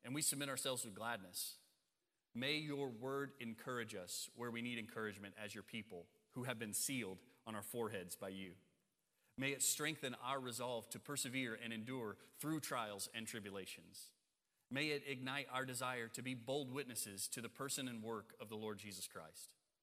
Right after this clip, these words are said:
May it strike terror in the hearts of those who do not know you, who do not bear your seal, who have rejected Jesus Christ.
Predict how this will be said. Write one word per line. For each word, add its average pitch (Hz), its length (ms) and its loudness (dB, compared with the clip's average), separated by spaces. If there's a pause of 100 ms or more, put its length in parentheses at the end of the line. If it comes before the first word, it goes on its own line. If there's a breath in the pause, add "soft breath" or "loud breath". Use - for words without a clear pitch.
(520)
May 139 120 4
it 147 140 0
strike 131 380 4
terror 110 480 0 (320 loud breath)
in 131 100 4
the 123 80 4
hearts 143 300 4
of 120 100 -2
those 127 240 4
who 127 80 2
do 123 160 2
not 135 320 4
know 110 140 0
you, 98 240 -8 (480)
who 160 100 2
do 156 120 2
not 151 280 2
bear 120 220 2
your 110 220 -2
seal, 95 480 2
who 156 160 0
have 131 280 2
rejected 113 680 0
Jesus 107 380 -2
Christ. - 500 -6